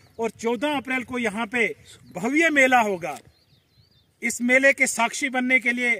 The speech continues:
आप जरूर, जरूर, जरूर यहाँ पे आएं।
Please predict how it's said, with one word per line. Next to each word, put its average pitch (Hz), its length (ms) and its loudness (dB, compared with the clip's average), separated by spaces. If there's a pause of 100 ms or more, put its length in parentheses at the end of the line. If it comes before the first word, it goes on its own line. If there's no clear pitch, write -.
(260)
आप 196 240 -2
जरूर, 254 480 -4
जरूर, 240 400 -2
जरूर 233 340 -6
यहाँ 220 240 -2
पे 220 120 -2
आएं। 170 300 -4